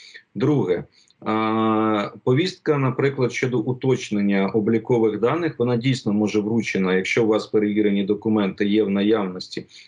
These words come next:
встановлено вашу особу, і представилися люди, які...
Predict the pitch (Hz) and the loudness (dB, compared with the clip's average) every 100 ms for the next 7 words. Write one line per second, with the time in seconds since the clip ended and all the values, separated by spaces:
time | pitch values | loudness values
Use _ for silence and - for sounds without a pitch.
0 | _ - 117 117 110 107 104 107 104 107 | _ -2 2 4 4 4 4 2 2 2
1 | 104 - 170 165 147 135 - - _ _ | 2 2 0 2 0 -2 -12 -20 _ _
2 | 143 143 131 131 131 - 139 127 117 110 | 0 2 2 0 -2 0 0 2 2 0
3 | - 110 123 107 101 98 95 - 101 | 0 0 0 0 0 0 -2 -2 -2